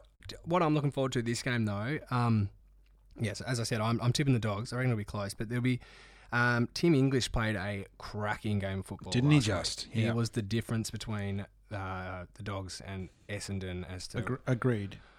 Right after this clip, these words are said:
Speaker 1: as to why they won. But this will be a tougher matchup. This will be, um, he's up against Jared Witts, so it'll be a battle of wits. English v Wits. How good is your English wit, Mealy? <laughs>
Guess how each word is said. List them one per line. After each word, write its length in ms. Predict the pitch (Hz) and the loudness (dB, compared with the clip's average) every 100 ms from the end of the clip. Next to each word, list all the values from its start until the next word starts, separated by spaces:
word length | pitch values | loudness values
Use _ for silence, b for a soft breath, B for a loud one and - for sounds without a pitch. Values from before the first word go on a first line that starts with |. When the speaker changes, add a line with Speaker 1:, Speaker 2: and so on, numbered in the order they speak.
| b - | b -2
Speaker 1:
as 120 | 165 | 0
to 80 | 147 | 4
why 200 | 147 151 | 4 4
they 100 | 131 | 2
won. 340 | 120 151 131 | 2 4 4
But 200 | 123 131 | 4 4
this 180 | 156 180 | 2 4
will 120 | 185 | 2
be 360 | 147 151 139 139 | 4 4 4 2
a 180 | 127 120 | 0 -2
tougher 420 | - 147 143 135 | -2 -2 0 2
matchup. 540 | 120 120 - 127 104 - | 2 2 -2 -4 -6 -6
This 180 | 123 - | -8 -4
will 60 | 120 | -2
be, 400 | 117 113 110 101 | 0 0 -2 -2
um, 400 | 110 104 95 - b - _ _ | -2 0 0 -2 b -20 _ _
he's 220 | 117 110 - | -4 -2 -2
up 140 | 123 117 | -2 0
against 300 | 113 98 - | 0 0 -2
Jared 280 | 117 117 101 | -2 -2 -2
Witts, 300 | 120 113 - | -2 -2 -6
so 240 | - 113 | -6 -4
it'll 120 | 113 | -2
be 160 | 117 110 B | -2 -4 B
a 80 | - | 4
battle 360 | 175 170 175 | 6 6 6
of 100 | 143 | 6
wits. 380 | 135 170 - - | 6 4 2 6
English 360 | 180 185 170 - | 8 10 8 6
v 200 | 147 147 | 6 6
Wits. 400 | 127 160 - - | 4 2 2 0
How 160 | 165 165 | 4 4
good 160 | 156 151 | 4 6
is 200 | 151 - | 8 8
your 140 | 156 | 8
English 340 | 165 151 147 | 8 8 4
wit, 320 | 139 156 - 165 | 6 4 4 4
Mealy? 600 | 139 123 131 156 185 | 6 6 8 8 6
<laughs> 40 | - | 0